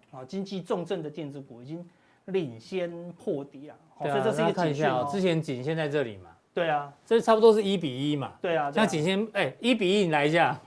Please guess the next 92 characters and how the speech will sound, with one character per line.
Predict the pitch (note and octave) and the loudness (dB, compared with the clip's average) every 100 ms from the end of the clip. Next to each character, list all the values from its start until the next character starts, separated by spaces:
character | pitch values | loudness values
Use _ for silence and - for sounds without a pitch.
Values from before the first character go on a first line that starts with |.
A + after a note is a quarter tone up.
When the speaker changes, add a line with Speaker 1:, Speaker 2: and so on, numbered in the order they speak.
| - G#3 | -12 2
Speaker 1:
又 | A3 | 4
在 | G3+ | 8
画 | G3 | 6
B | - F#3 | 4 -2
B， | E3 | -4
太 | D3 F#3 | -4 -6
可-， | F#3+ D3 | -6 2
太 | A#3 | 4
过 | A3+ G#3+ | 8 8
分 | G#3+ | 8
了 | E3 | 4
吧？ | C3+ - - - | -4 -8 -12 6
Speaker 2:
好 | A3 A3 | 8 10
大 | D#4 C#4+ | 10 10
一 | C#4 | 8
只 | C4 C#4+ | 4 4
哦。 | |
Speaker 1:
好 | C4 C4+ F#3 | 8 10 10
大 | G3+ | 8
一 | G3 | 6
个 | |
呢， | F#3+ F3+ F3+ - | 4 2 0 2
大 | B3+ B3+ | 4 4
概， | G#3+ C#4 | 4 6
大 | C4+ | 8
概 | C4 | 8
也 | F3 | 6
是 | |
在 | F3+ | 2
这 | F3+ F3+ | 2 0
里 | C#3 | -2
啊， | A#2 C3+ | -10 -10
对 | C#3+ | -6
不 | D3 | 2
对？ | F#3 | 6
Speaker 2:
哦。 | G3 G#3+ A3+ A3 C#3 - - - | 8 10 10 8 4 -2 -12 -10
Speaker 1:
对 | D3+ | -8
不 | C#3+ | -6
对？ | |
是 | C3+ | 0
很 | G#3 | 0
可 | G#3 E3+ | 0 2
怕 | F#3 E3+ | 4 4
哦， | D#3+ D#3 | 2 0
哦， | D#3 | -4
Speaker 2:
嗯。 | D#3+ | -2
Speaker 1:
对 | |
不 | E3+ | -4
对？ | E3 | -2
所 | A#3+ | 0
以 | |
电 | A3 C4+ | 4 2
子 | G#3+ G#3+ | 4 0
股 | |
看 | F3+ A#3 | 2 0
起 | F#3+ | 2
来， | - - - | -2 -6 -4
除 | B3 B3 | 2 4
非 | B3 B3 | 6 8
啦， | G3+ - - - | 6 2 -12 -10
哦， | C#3+ B2+ | -8 -4
Speaker 2:
嗯。 | F3+ A2 G2 _ _ - | -6 -6 -16 _ _ -2
Speaker 1:
迅 | D#3 F#4+ D4 | 6 8 10
速 | C4 D#4 B3 | 8 4 4
的 | F#3+ | 4
站 | G#3+ F3 | 2 0
回 | D3+ | -2
去。 | C#3 E3 | -6 0
Speaker 2:
变 | G#3 | 2
成 | E3 D#3+ | 2 0
假 | C3+ | -2
跌 | A2+ B2+ | -2 -2
破。 | C#3 C3 | 0 2
Speaker 1:
对， | G#3 F3+ | 2 2
对， | F3 | 0
对， | E3+ | -2
因 | |
为 | A#3+ | 0
我 | |
们 | G#3+ | 0
知 | |
道 | A3+ | 2
这 | B3 | 4
礼 | F3 | 2
拜 | E3 F3+ | 0 -2
四 | E3+ G3 | -2 -6
是 | F3 | -6
什 | D3+ | -8
么？ | B2+ - | -10 -12
台 | C#3 | -12
积 | D#3 | -10
电 | E3 E3 | -8 -6